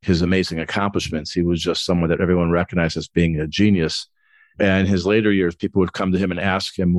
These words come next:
what his advice was for a budding young physicist. And he said, "Always be guided by your emotions." <laughs> So this guy was the Mister Spock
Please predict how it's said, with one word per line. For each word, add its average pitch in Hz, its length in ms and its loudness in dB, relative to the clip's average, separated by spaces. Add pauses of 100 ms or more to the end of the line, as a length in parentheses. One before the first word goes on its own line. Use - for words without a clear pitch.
(120)
what 95 100 2
his 90 140 2
advice 92 420 0
was 85 300 0
for 85 240 2
a 82 180 -2 (120)
budding 90 420 0
young 92 240 0
physicist. 107 540 -2
And 85 100 -4
he 87 200 0
said, 85 300 -4 (480)
"Always 104 300 2
be 98 140 0
guided 87 460 0 (100)
by 87 140 2
your 87 200 4
emotions." 90 680 -2
<laughs> - 40 -10 (380)
So 107 160 2
this 101 280 2
guy 104 300 2
was 92 320 2
the 90 120 -2
Mister 104 320 0
Spock 92 420 0